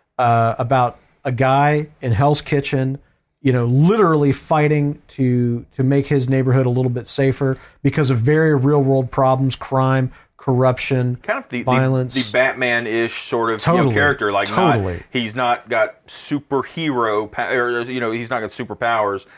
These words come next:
Speaker 2: He, he has
Speaker 1: Enhanced.
Speaker 2: enhanced, you know, which, I mean,
Speaker 1: Yeah.
Speaker 2: don't get me wrong, that it's taken
Speaker 1: It's
Speaker 2: to
Speaker 1: a
Speaker 2: a level
Speaker 1: fine
Speaker 2: that
Speaker 1: line.
Speaker 2: is, but I, I do believe that there is, well, like, you know, one of the shows that I think both of us have, have enjoyed, uh,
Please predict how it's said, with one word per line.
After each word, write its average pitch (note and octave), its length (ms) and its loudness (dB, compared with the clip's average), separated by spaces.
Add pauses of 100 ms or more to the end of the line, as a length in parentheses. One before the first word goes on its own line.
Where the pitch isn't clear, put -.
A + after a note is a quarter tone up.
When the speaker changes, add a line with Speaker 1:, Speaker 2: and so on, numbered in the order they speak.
(140)
Speaker 2:
He, F#3+ 160 -10
he D3+ 240 -2
has B2 440 0 (260)
Speaker 1:
Enhanced. C3 280 2
Speaker 2:
enhanced, C3+ 580 -2
you B2+ 140 -4
know, B2+ 140 2
which, F3+ 140 2
I - 60 4
mean, G#2 140 0
Speaker 1:
Yeah. G#2 120 -2 (120)
Speaker 2:
don't - 160 0
get B2+ 80 -2
me - 0 -
wrong, G2+ 340 -2
that A#2 140 -2
it's A#2+ 200 -6
taken C3 280 -2
Speaker 1:
It's A#2 100 -4
Speaker 2:
to C3 60 4
Speaker 1:
a - 20 0
Speaker 2:
a - 20 0
level G#2+ 80 -4 (280)
Speaker 1:
fine - 20 -2
Speaker 2:
that G#2 140 0
Speaker 1:
line. G2+ 100 -2
Speaker 2:
is, G2+ 120 -10 (300)
but C#3 300 -2
I, D3 140 -2 (100)
I C#3+ 40 2
do C#3+ 240 -2
believe B2 340 -4
that G#2+ 120 -4
there A#2 120 -2
is, A2+ 100 -8
well, C#4 120 -4
like, C4 180 -2
you F3 60 -6
know, D3+ 80 -2
one E3 160 -2
of C#3+ 60 -6
the - 40 -16
shows C#3 180 0
that C3+ 60 2
I B2+ 80 2
think B2+ 160 -6
both A#2 160 -4
of A#2 80 -8
us A#2 160 -2
have, G2+ 240 -8
have G2 280 -6 (460)
enjoyed, A2+ 680 -2
uh, G2+ 400 -2